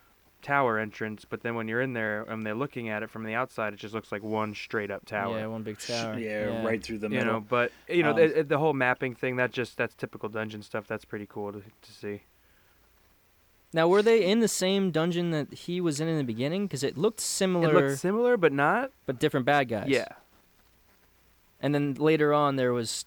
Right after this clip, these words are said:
Speaker 2: bricks where, in the, 'cause in the beginning, there was definitely that same cool Seussical type
Speaker 1: Yeah.
Speaker 2: feel.
Speaker 1: Yep.
Speaker 2: But then they, they get to, like, this, this brick area later,
Speaker 1: It,
Speaker 2: so
Speaker 1: it
Speaker 2: I was a
Speaker 1: didn't
Speaker 2: little
Speaker 1: quite have, like, those, yeah,
Speaker 2: confused.
Speaker 1: those ye-, like, yellow strings that were hanging in the first area. It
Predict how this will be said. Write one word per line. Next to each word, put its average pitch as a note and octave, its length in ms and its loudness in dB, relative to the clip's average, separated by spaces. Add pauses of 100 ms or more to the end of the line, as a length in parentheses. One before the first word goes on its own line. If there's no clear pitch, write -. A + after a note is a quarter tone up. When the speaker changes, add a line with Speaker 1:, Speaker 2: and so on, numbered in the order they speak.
Speaker 2:
bricks C#3 360 0
where, A#2+ 160 -2
in A#2 120 -4
the, B2 80 -8 (220)
'cause C#3 120 -6
in D#3+ 80 0
the D#3+ 40 2
beginning, F#3+ 300 0
there D#3+ 80 0
was B2+ 100 -4
definitely E3+ 280 0
that D3 120 0
same C#3+ 320 -2
cool C#3 360 -2
Seussical A#2+ 680 -6 (720)
type B2 240 2
Speaker 1:
Yeah. D3 240 2
Speaker 2:
feel. B2+ 400 2 (160)
Speaker 1:
Yep. C#3 260 -2 (160)
Speaker 2:
But C#3+ 140 0
then D3 180 4
they, C#3+ 180 4
they C3+ 180 -2
get C3+ 180 2
to, C#3 140 -2
like, B2+ 220 -2
this, - 240 -8
this - 240 -8
brick - 300 -6
area A2+ 360 -2
later, A#2 320 0
Speaker 1:
It, G#2 80 -4
Speaker 2:
so - 120 -4
Speaker 1:
it B2 40 2
Speaker 2:
I - 20 0
was D3+ 140 0
a - 20 -6
Speaker 1:
didn't C3+ 40 -4
Speaker 2:
little C3+ 120 0
Speaker 1:
quite C#3+ 100 2
have, C#3 200 0
like, C3 180 0
those, B2+ 180 -2
yeah, C3 140 2
Speaker 2:
confused. A2+ 160 -2
Speaker 1:
those A2+ 40 -10
ye-, A#2 80 0
like, B2 340 -4
yellow B2 240 2
strings A#2+ 440 -4
that B2 100 0
were A#2 100 -2
hanging A#2 280 -4
in A#2 100 -6
the A#2 60 -6
first A2+ 360 -6
area. A2+ 600 -2
It A2 40 -10